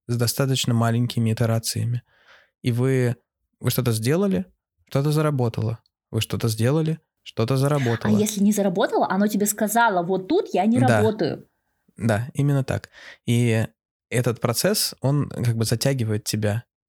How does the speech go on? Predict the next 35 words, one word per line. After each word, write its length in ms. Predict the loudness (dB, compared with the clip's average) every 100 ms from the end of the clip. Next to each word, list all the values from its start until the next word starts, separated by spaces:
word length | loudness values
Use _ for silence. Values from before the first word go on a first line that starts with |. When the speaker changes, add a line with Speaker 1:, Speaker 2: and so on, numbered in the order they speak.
| _ -4
Speaker 1:
Если 220 | -2 -2
тебе 200 | -2 0
действительно 680 | 0 0 -2 0 0 -2 -4 _ -20 -20 _
особенно 460 | -4 -2 0 0 0
понравится 560 | 0 0 2 0 -2 -8
этот 180 | -10
процесс, 480 | -6 -6 -2 -2 -2
да, 180 | -4 -4
то 340 | -2 -2 -2 -4 _ _ _ -14 -8
так 200 | -6 -2
можно 320 | 0 0 0 0 -2 -4
<laughs> 160 | -6 -8 -12 -18 -20 -10
днями 520 | -4 0 2 2 0
проводить. 460 | 0 0 0 0 -2
То 80 | -2
есть 260 | -2 -4 -2
действительно 480 | -2 -2 -2 -2 -2
ты 100 | -2
засиживаешься, 760 | -2 0 2 2 0 0 -2
есть 240 | -2 -2 0
люди, 160 | -2
которые, 500 | -2 -2 -2 -2 -2 -6
м, 160 | -8 -4
просто 360 | -4 -4 -6 -8 _ _ _
сложно 400 | -2 0 2 2
оторваться. 580 | 0 0 2 0 -2 -4
Это 200 | -2 -2
действительно 440 | -2 -2 -2 -2
так. 280 | -2 -6 -4
И 40 |
мне 180 | -2 -2
кажется, 280 | -2 -4 -6
что 160 | -4 -4
отчасти 460 | -2 -2 -4 -6
это 300 | -6 -4 -6